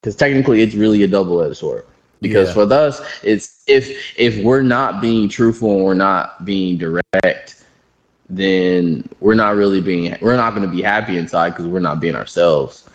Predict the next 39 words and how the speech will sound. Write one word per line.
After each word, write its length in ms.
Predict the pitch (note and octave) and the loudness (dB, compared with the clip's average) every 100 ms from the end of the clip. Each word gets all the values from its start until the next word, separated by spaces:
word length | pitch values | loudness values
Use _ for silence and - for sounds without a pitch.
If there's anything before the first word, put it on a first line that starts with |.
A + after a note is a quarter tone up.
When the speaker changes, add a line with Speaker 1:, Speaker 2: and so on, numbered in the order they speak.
| _ _ | _ _
Speaker 1:
And 140 | D2+ E2+ | -10 -4
then 140 | F2 | -2
if 140 | D#2+ | -2
we 160 | G2 F#2 | -2 0
are 800 | - C3+ E3 C#3+ A2+ F2+ F2+ - - | 2 4 4 2 0 -2 -6 -10 -8
gonna 220 | G2+ F#2+ | -4 -2
be 220 | F2+ F#2 | -2 -4
truthful 520 | F2 G#2 F#2 - F2 | -4 -4 -4 -2 -2
and 100 | E2+ | -2
direct 340 | E2 E2 D#2+ - | 0 0 0 -2
to 60 | |
most 280 | F#2 D#2+ D#2 | -4 -2 -2
people 380 | F2 E2 E2+ E2 | -4 -2 0 0
and 160 | D#2+ D2+ | 0 0
be 80 | |
logical 520 | D#2 E2 F#2 F#2 E2+ E2 | 2 2 0 -4 -8 -6
about 260 | D#2 D2+ | -4 -6
things, 240 | E2 D#2+ D#2+ | -6 -8 -6
most 160 | E2+ | -10
people 160 | - F2 E2+ | -8 -8 -6
are 60 | |
gonna 140 | D#2+ D#2+ | -6 0
be 80 | |
like, 120 | F2 D#2+ | 2 4
"Oh, 120 | F#2 | 2
you're 160 | E2+ E2+ | 0 -4
being 200 | E2 D#2 | -4 -4
a 60 | |
fucking 300 | D#2 D#2 D2+ | -2 -4 -4
asshole." 480 | C2+ D2+ C2+ - - - _ _ _ _ | -4 -4 -6 -12 -12 -16 _ _ _ _
Speaker 2:
Right. 540 | - F#2 F#2+ E2 D#2+ - _ _ _ _ _ _ _ _ _ _ _ _ _ _ _ _ _ _ _ _ _ | -12 -6 -6 -8 -12 -16 _ _ _ _ _ _ _ _ _ _ _ _ _ _ _ _ _ _ _ _ _
Oh, 360 | A2 F#2+ F2 E2 | -8 -6 -8 -10
man. 440 | F2 F#2+ F2 E2+ | -8 -8 -8 -6
Speaker 1:
Like, 240 | D#2+ D#2 - | -6 -6 -2
our 160 | C#3 D#3+ | -2 2
personality 640 | F3 E3+ E3+ D#3+ D#3 D#3 | 0 0 0 0 2 0
traits, 240 | D3+ D#3+ D#3 | 0 0 2
man, 280 | D3+ C#3+ | 2 4
you, 320 | A#2 C#3 A#2+ | 4 4 2